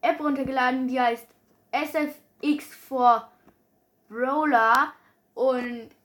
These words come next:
da kann ich ein Spiel machen und zwar, ich muss raten, von welchem Brawler die Sprüche kommen.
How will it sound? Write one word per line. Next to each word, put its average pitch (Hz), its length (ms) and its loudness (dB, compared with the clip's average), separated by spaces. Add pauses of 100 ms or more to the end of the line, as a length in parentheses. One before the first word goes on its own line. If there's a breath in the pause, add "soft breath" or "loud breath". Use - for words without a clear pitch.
(680)
da 285 180 6 (120)
kann 294 160 0
ich 294 140 -2
ein 240 160 -2
Spiel 311 240 -8
machen 240 300 -4
und 240 120 -10
zwar, 269 380 2 (640 soft breath)
ich 359 320 -4
muss 285 440 -2 (340)
raten, 294 440 4
von 247 520 -4
welchem 302 340 0
Brawler 277 320 -2
die 233 80 -6
Sprüche 285 460 -10
kommen. 247 400 -2